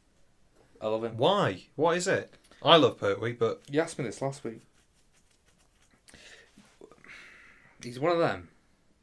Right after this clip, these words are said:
Speaker 1: where when you look at him, you know he's got your back. You know that if you look in his pocket, he'll have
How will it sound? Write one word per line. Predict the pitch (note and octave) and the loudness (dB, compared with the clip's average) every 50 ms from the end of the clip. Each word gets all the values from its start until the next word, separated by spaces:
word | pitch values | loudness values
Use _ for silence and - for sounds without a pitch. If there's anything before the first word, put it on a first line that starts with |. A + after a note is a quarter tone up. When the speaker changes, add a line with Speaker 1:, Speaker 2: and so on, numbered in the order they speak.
| _ | _
Speaker 1:
where | - G#2 G#2 G#2 G#2 G#2 G#2 | -12 -10 -8 -8 -6 -6 -8
when | G2+ A2 A#2 | -8 -8 -8
you | A#2+ | -8
look | B2+ B2+ - | -8 -6 -8
at | G#2+ F#2+ | -8 -8
him, | F#2 F#2+ - - _ _ _ _ _ _ _ _ _ _ _ - - - _ _ _ _ _ _ _ _ _ _ _ _ _ | -8 -10 -16 -20 _ _ _ _ _ _ _ _ _ _ _ -20 -20 -20 _ _ _ _ _ _ _ _ _ _ _ _ _
you | G#2+ A2 G#2+ | -12 -12 -10
know | A2 A2 G2+ | -10 -10 -10
he's | G2 - | -10 -8
got | - G#2 G2+ F#2+ | -8 -8 -8 -8
your | G2 F#2+ | -10 -10
back. | G2 F#2 F#2+ - - - _ _ _ _ _ _ _ _ _ _ _ _ _ _ _ _ _ _ _ _ _ _ _ _ _ _ _ _ _ _ _ _ _ _ _ _ _ _ _ _ _ _ _ | -10 -10 -10 -10 -14 -20 _ _ _ _ _ _ _ _ _ _ _ _ _ _ _ _ _ _ _ _ _ _ _ _ _ _ _ _ _ _ _ _ _ _ _ _ _ _ _ _ _ _ _
You | - A2+ A2+ | -10 -8 -6
know | A#2 A2+ A#2 A#2 | -4 -2 -2 0
that | A2 A2+ G#2+ G#2+ G2+ | 0 0 -2 -2 -4
if | G2+ - - | -8 -8 -6
you | A#2+ | -4
look | A#2+ A#2+ - B2 | -4 -4 -4 -6
in | |
his | A#2+ A#2 | -8 -8
pocket, | - - A#2+ A#2+ - C#3 C3+ C3 B2+ - - - - - _ _ _ _ - - - - - - _ - - - - - | -4 -4 -4 -4 0 0 0 0 -2 -6 -16 -20 -20 -20 _ _ _ _ -20 -20 -20 -20 -20 -20 _ -20 -20 -20 -20 -14
he'll | - A2+ A2+ A2+ A2+ A2+ | -10 -8 -6 -6 -6 -6
have | A#2 A2+ G2+ F2+ F2+ | -4 -6 -6 -8 -10